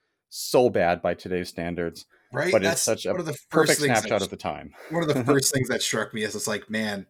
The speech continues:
Speaker 2: this was some people sat down and were like, "Hey, how, how can we really peak synth from the eighties?" And then
Speaker 1: Yeah.
Speaker 2: someone's like, "Oh, I know. <laughs> Make every
Speaker 1: <laughs>
Speaker 2: track,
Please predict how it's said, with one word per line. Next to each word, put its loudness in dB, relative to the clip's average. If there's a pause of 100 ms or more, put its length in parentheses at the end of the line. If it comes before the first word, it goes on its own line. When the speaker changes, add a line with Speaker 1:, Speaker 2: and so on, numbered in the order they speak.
(120)
Speaker 2:
this 0
was 0
some -6
people -4
sat -4
down 0
and -6
were -6
like, -8
"Hey, -4 (840)
how, -2
how 0
can -2
we 4
really 0
peak -6 (120)
synth 2 (100)
from -4
the -2
eighties?" -8 (360)
And -4
then 4
Speaker 1:
Yeah. 4
Speaker 2:
someone's -2
like, -4
"Oh, 0
I 2
know. -4 (200)
<laughs> -18
Make 2 (100)
every 8
Speaker 1:
<laughs> -8
Speaker 2:
track, 2